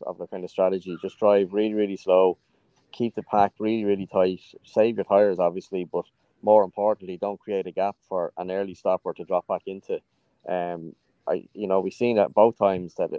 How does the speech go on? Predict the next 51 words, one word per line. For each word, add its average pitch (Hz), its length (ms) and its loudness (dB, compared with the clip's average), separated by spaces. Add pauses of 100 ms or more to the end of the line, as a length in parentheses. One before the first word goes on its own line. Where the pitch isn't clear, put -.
(120)
you 82 160 -18
know, 95 180 -4
the, 90 160 -6 (440)
even 120 260 -2
after, 98 500 2 (640)
even 135 260 -2
after 107 400 0
the, 95 240 -2
um, 90 400 -2 (300)
the 92 100 -4
Red 101 280 4
Bulls 98 240 -2
missed 104 300 -2
the 107 80 2
opportunity 98 580 0
to - 120 -12
pit 101 280 0 (540)
and 92 120 -2
were 90 140 2
kind 98 240 -4
of 98 60 0
in 90 40 -8
the 87 80 -2
top 92 300 2
few, 101 320 0 (1200)
you 110 140 0
know, 104 320 6
within 123 400 6
very, 113 360 6
not 117 220 -2
very 104 240 4
long, 104 240 2
it 92 100 0
was 92 120 -2
obvious 101 360 2
that 104 120 -6
even 123 180 -6
if 110 100 -8
they 101 120 -4
got 101 200 2
a 127 80 0
safety 113 380 -6
car 92 160 -2
to - 100 -16
pit 104 160 -8
on, 92 140 0
they 87 80 -8
were 92 120 -6
gonna 98 180 -6
come 90 160 -20
back 92 160 0